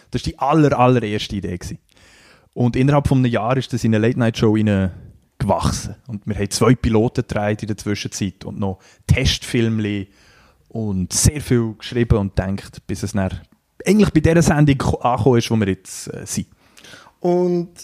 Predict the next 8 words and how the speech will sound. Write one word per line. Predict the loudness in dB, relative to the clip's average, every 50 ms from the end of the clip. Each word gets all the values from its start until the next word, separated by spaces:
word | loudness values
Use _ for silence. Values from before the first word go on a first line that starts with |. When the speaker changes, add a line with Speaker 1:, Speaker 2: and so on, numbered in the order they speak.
| -20 _ _ _ _ _ _ _ _
Speaker 2:
was | 0 2 2 2 2
macht | 2 2 2 2 0 -4 -4
denn | -4 -2 -2
ein | -4 -4 -4 -4 -4 -4
Regisseur | -4 0 2 2 2 0 -2 -4 -4 -4 -4 -2 2 4 6 6 6 4 2 -2 -6 -12 _ _ _ _ _ _ _ _ _ _ _
bei | -6 -4
einer | -2 0 0 0 0
Late-Night-Sendung? | 0 0 0 -2 -4 -6 -6 -8 -6 -6 -6 -6 -8 -12 _ _ -14 -12 -12 -10 -10 -12 -12 -12